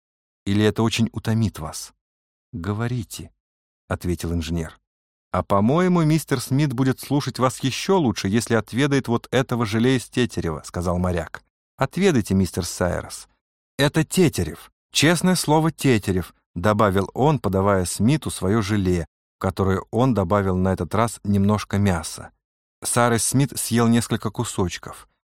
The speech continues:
Все остальное разделили между собой его проголодавшиеся товарищи и нашли свой завтрак довольно скудным.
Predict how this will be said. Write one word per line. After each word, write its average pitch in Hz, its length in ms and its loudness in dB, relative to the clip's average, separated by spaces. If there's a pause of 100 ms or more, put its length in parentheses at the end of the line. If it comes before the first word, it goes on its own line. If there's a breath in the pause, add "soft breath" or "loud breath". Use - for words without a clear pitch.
Все 117 220 2
остальное 110 560 2
разделили 113 440 2
между 104 280 2
собой 107 400 0
его 98 260 0 (180)
проголодавшиеся 101 920 0
товарищи 92 680 -2 (280)
и 98 80 -2
нашли 101 320 0
свой 95 340 -2
завтрак - 580 -4 (160)
довольно 92 440 0
скудным. 82 560 -8